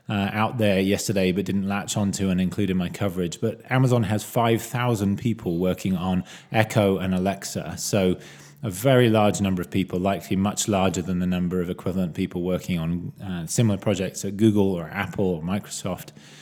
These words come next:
Uh, just another indicator of quite how far ahead they are in this. Apparently they have fifteen hundred open positions in that group on their site at the moment as well that they're trying to recruit for. So growing very rapidly from, I think I saw one thousand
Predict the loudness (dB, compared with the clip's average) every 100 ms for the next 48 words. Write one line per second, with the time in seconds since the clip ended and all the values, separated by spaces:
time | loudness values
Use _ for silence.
0 | -18 -8 -6 -2 0 2 2 4 4 2
1 | 2 0 0 -4 -6 -4 -4 -6 -4 -2
2 | 0 0 0 0 0 0 0 0 0 -2
3 | -2 -2 0 0 -2 -2 -4 -6 -2 0
4 | 2 2 0 0 -2 0 0 0 0 0
5 | 0 -2 -4 -6 -20 -20 -16 -4 2 2
6 | 2 0 0 0 0 -2 -2 -2 -2 -6
7 | -4 -2 -2 -2 -2 -2 -2 -4 -4 -2
8 | -4 -4 -4 -4 -8 -6 -2 -4 -4 -20
9 | -8 4 6 6 6 6 6 4 0 -2
10 | -2 0 -2 -2 -4 -4 -8 -6 -6 -2
11 | 2 4 4 2 2 2 2 0 0 0
12 | -2